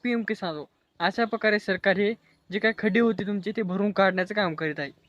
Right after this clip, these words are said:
तर लवकरात लवकर तुम्हाला हे पैसे मिळू शकतात. पण शेतकरी मित्रांनो, तुमचे हे डॉक्युमेंट पूर्ण करून ठेवा, जेणेकरून तुम्हाला योग्य लाभ योग्य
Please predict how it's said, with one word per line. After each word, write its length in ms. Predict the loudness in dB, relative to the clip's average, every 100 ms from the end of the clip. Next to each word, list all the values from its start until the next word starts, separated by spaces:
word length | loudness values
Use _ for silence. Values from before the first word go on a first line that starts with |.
| _ _ _ -4
तर 40 |
लवकरात 380 | -2 2 0 0
लवकर 260 | -2 -2
तुम्हाला 280 | -4 0 0
हे 60 | 2
पैसे 280 | 0 -4 -4
मिळू 180 | -4 -4
शकतात. 320 | -4 -2 -4 _ _ _ _ _ _ 0
पण 140 | 0
शेतकरी 360 | 2 -4 -4 -4
मित्रांनो, 300 | -2 -2 -2 -4
तुमचे 240 | -6 -4
हे 140 | 0
डॉक्युमेंट 440 | 2 2 0 -4 -4
पूर्ण 320 | -2 0 0
करून 260 | 0 -2 -2
ठेवा, 180 | -8 -12 _ _ _ _ _
जेणेकरून 500 | -4 0 0 0 -2
तुम्हाला 280 | 0 2 2
योग्य 360 | 4 0 0 2
लाभ 240 | 2 2
योग्य 380 | -2 -4 -2 -2